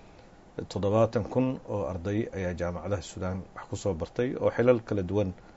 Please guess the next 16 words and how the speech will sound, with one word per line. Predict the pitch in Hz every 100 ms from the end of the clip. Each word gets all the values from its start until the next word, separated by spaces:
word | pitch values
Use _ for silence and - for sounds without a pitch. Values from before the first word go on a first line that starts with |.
| -
gobollada | - 101 107 101
dalka | 95 101 - 104
iyo | 87 95 92 90 85 - - - -
dowladda | 113 117 98
Soomaaliyaba | - 92 95 92 78
ka | -
haya. | 82 85 80 - - - - - - -
Een, | 95 95 90 -
ciidanka | 131 127 113
Soomaaliya | 98 101 104 101 98 95 -
intiisa | 143 110 113 -
badan | 92 90 90 87 - -
xilligii | 107 95 85
shabaabka | 117 101 92
lala | 95 101
dirirayay | 95 101 90 92 110